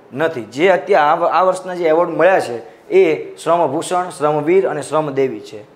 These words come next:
તો આપણી માટેનો પે-, પહેલો એ છે કે દાખલા તરીકે direct તમને current ના આપે પણ આની category આપી દે તો, તો ત્યારે પણ આપણે એને થોડું વિસ્તારથી સમજવું પડશે.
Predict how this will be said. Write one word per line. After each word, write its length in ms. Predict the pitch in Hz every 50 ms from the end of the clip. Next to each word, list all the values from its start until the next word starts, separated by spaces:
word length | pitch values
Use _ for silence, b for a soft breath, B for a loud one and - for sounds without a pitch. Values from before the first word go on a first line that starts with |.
| b b b b _ -
તો 60 | 175
આપણી 240 | 156 160 196 202 202
માટેનો 460 | 190 190 190 196 196 185 185 190 180
પે-, 280 | 175 - - 170 156
પહેલો 340 | 147 147 170 180 185 185 180
એ 140 | 185 185 175
છે 160 | 139 139 135
કે 100 | 123 139
દાખલા 240 | 139 151 151 160 160
તરીકે 240 | 147 160 160 156 147
direct 380 | 131 131 147 156 180 - 180
તમને 200 | 170 165 165 165
current 340 | 160 156 156 160 160 151 160
ના 160 | 165 165 160
આપે 160 | 143 117 131 127
પણ 160 | 127 143 143
આની 160 | 139 151 151
category 480 | 151 190 208 190 214 180 180 170 156 147
આપી 200 | 135 135 127 120
દે 140 | 117 113
તો, 380 | 117 - 165 170 170 170 - B B B B B _ -
તો 80 | 156
ત્યારે 240 | 147 160 165 160 156
પણ 140 | 156 151 139
આપણે 220 | 135 131 143 139
એને 180 | 139 147 170 - - -
થોડું 180 | 139 139 135
વિસ્તારથી 460 | 123 123 - - 123 120 120 - 170 - - - -
સમજવું 380 | - 127 127 120 110 107 98
પડશે. 340 | 101 98 104 - - 110 110